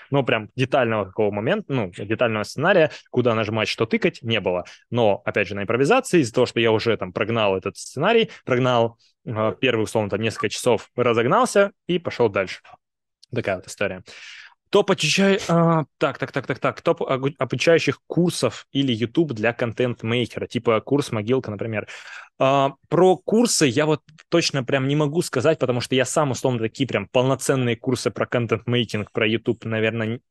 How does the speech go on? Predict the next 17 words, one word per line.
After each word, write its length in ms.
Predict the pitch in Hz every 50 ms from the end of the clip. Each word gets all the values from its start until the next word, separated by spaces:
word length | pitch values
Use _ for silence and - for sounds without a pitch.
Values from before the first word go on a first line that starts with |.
| _ _ _
прям 220 | 120 110 104 98
полноценно 580 | - - 123 120 123 117 - - 135 117 113 113
не 120 | 113 117
проходил. 320 | - - - - 185 226
Я, 80 | 180 185
условно, 260 | 185 - 185 165 156
проходил 460 | - 156 - 151 139 151 160 151 - - - - - _
из 120 | - 135 -
последнего, 560 | - 160 - - 139 131 120 107 107 98 98
что 160 | - - 107
я 40 | 98
проходил, 400 | - 107 - 131 147 190 202 - -
это 260 | 120 110 - 117 113
был, 380 | 110 107 123 123 120 117 113 113 - _ - - - - - _ _ _ _
м, 520 | - 120 117 117 117 117 113 113 110 98 - _ - _ _ _ _ _ _ _ _ _ - - - _ _ _ - -
Миша 240 | 135 135 - - 120
Грибов 400 | 110 135 175 160 131 - -